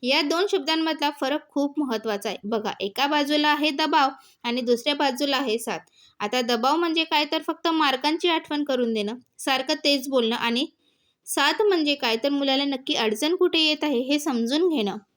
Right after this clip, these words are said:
त्याला मदत करणं, हा छोटासा फरक आहे ना, तोच सगळं काही बदलून टाकतो. आणि हे वाक्य, अरे देवा, हे, हे वाक्य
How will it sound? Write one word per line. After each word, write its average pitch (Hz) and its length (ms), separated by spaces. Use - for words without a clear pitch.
त्याला 277 200
मदत 277 480
करणं, 247 240
हा 254 160
छोटासा 370 500
फरक 285 360
आहे 247 200
ना, 262 100
तोच 277 400
सगळं 269 280
काही 262 240
बदलून 233 420
टाकतो. 226 500
आणि 247 180
हे 269 220
वाक्य, 330 360
अरे 302 240
देवा, 226 220
हे, 247 460
हे 254 240
वाक्य 311 320